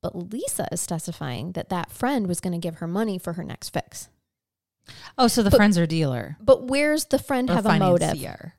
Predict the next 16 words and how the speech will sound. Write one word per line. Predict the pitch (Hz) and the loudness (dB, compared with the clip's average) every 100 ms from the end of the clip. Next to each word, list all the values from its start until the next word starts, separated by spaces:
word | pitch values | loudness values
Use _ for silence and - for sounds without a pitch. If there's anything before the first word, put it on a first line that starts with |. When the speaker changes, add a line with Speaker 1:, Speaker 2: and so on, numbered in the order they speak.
| _ _ - | _ _ 0
Speaker 1:
Okay. | 220 214 185 | 2 4 2
Speaker 2:
I | 208 | 2
don't | 247 | 2
know | 208 | 0
that | 165 | -2
she | - | -4
does. | 180 175 - - - _ _ _ _ | -2 -2 -4 -12 -18 _ _ _ _
Speaker 1:
That's | 214 214 202 | 2 2 4
my | 302 | 2
point. | 494 190 - - _ _ _ | 2 -2 -4 -12 _ _ _
Like, | 240 208 - | -2 -2 -8
you | 214 214 | -6 -6
call | - 196 | -2 -2
your | 170 165 | -2 -4
friend | 165 269 302 320 | 0 0 0 -2
up | 320 320 311 | -2 -4 -6